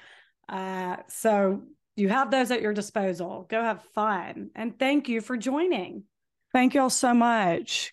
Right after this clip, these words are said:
Speaker 2: Couldn't do it without ya.
Speaker 1: Really couldn't. Um, I also have Robert Redford on my discussion topic. So why don't you go ahead and clarify that or do what you were gonna do?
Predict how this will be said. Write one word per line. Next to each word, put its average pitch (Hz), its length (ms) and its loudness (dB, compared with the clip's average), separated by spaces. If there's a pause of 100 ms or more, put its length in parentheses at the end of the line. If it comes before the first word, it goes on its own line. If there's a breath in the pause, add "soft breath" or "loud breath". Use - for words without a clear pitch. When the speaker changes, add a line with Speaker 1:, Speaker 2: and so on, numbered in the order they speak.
Speaker 2:
Couldn't 220 260 0
do 214 120 4
it 202 80 2
without 185 480 -2
ya. 156 280 -4 (220)
Speaker 1:
Really 190 360 -6
couldn't. - 400 -16 (960)
Um, 196 160 -2
I 208 140 2
also 208 220 0
have 196 320 0
Robert 190 360 -2
Redford 180 420 -6
on 180 160 -6
my 180 140 -4
discussion 175 560 -4
topic. 170 400 -4
So 185 160 -4
why 185 140 0
don't 185 120 0
you 190 100 0
go 185 140 -2
ahead 180 220 -2
and 180 100 -2
clarify 190 460 -2
that 185 240 -2
or 196 100 0
do 196 180 0
what 196 160 0
you 202 80 -2
were 190 120 -2
gonna 190 180 -2
do? 190 320 -2